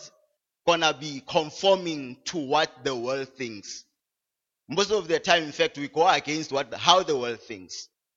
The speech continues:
And so you need to strengthen your position on the things that you believe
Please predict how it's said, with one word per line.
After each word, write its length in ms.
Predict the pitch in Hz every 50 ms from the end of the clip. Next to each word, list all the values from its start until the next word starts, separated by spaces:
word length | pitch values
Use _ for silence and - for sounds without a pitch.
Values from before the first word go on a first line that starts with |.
| _ _ _ _ _ -
And 160 | 139 151 147
so 160 | - 190 180
you 160 | 170 165 175
need 160 | 180 208 240 -
to 80 | 220
strengthen 460 | - - - 170 185 185 185 190 165
your 160 | 160 147 131 -
position 580 | - 143 131 117 123 165 160 - 180 156 139
on 140 | 135 135 135
the 100 | 127 123
things 240 | - - 156 147 117
that 220 | 131 131 131 -
you 80 | - 160
believe 440 | - 120 110 113 127 131 127 113